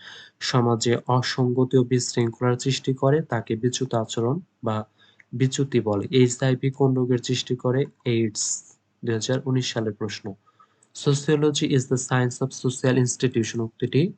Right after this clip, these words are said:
কে করেছেন? সমাজবিজ্ঞানী এফ এইচ গিডিংস।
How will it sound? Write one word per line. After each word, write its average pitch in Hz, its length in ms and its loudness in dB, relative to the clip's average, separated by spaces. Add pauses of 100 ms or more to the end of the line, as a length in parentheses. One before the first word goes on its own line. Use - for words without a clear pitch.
(100)
কে 127 140 4
করেছেন? 120 400 0
সমাজবিজ্ঞানী 117 760 -2
এফ 117 220 -2 (100)
এইচ 123 320 0 (500)
গিডিংস। 120 640 2